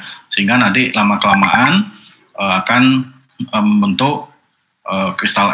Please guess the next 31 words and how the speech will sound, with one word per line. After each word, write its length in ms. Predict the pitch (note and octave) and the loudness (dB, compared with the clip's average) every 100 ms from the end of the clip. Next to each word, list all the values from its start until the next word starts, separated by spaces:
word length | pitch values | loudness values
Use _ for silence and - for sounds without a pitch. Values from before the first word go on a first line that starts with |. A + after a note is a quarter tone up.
| A2+ | 2
es 160 | B2+ | 2
dalam 220 | G#2+ G#2 G#2 | 2 2 2
jumlah 220 | G#2 A#2 | 2 0
yang, 320 | G#2 G2 G2 - - | 0 0 -2 -8 -8
eh, 420 | F#2+ F#2+ F#2 F#2+ F#2 - _ - | -4 -2 -2 -4 -6 -10 _ -8
cukup 320 | G2 G#2+ G2+ | -4 -2 0
banyak 320 | A2+ A2 - F#2+ | 2 0 -2 -6
gitu 240 | F2+ F#2 | -4 -2
ya. 160 | A2+ C#3+ - - _ _ _ _ _ _ _ _ _ _ - - - - - | -2 -4 -10 -20 _ _ _ _ _ _ _ _ _ _ -12 -12 -12 -18 -6
Jadi 320 | F2 F2 G#3+ | -2 0 0
ini 160 | A#2+ | 0
tidak 320 | - - F#2+ - | -2 -2 0 0
akan 160 | G#2+ | 0
saya 640 | G#2 G2+ G2 G2+ G2 F#2+ - - _ _ | 0 0 0 0 0 -4 -10 -20 _ _
bahas 320 | G2 G2 A2 | -6 -4 -2
terlalu 320 | G#2 G2 G2 | -2 -2 -2
detail 320 | F2+ - C3+ F3+ | -4 -2 -2 0
ya. 240 | G#2+ D3+ - - - - - - _ _ _ _ _ _ _ _ _ _ _ _ _ _ _ _ _ _ _ _ _ _ _ _ _ _ _ | 0 -2 -4 -14 -20 -20 -20 -20 _ _ _ _ _ _ _ _ _ _ _ _ _ _ _ _ _ _ _ _ _ _ _ _ _ _ _
Nah, 400 | A#2+ A#2+ G#2 - | -2 0 0 -2
ini 320 | A#2+ B2 B2 A#2 | 0 2 4 2
ya. 400 | B2 - - - - | 2 0 -2 -6 -6
Jadi 400 | G#2+ G#2+ D3+ D#3 | -2 0 2 2
seperti 280 | - C3 C3 | 0 0 0
yang 80 | B2+ | 2
saya 160 | B2+ | 2
sampaikan 320 | A#2+ B2 B2 | 2 2 2
tadi, 560 | A#2+ A2 A#2+ E3+ A3+ - | 2 2 2 2 2 0
selama 480 | - B2 A#2 B2+ B2 | -2 0 2 2 2
proses 400 | A#2+ A2 B2+ - | 0 2 0 0
pembekuan 720 | A#2+ A2+ G#2+ G#2+ A#2+ F3 A3 | 0 0 -2 0 2 2 2
ya, 400 | C#3 G#2 G#3 - | 2 0 -2 -6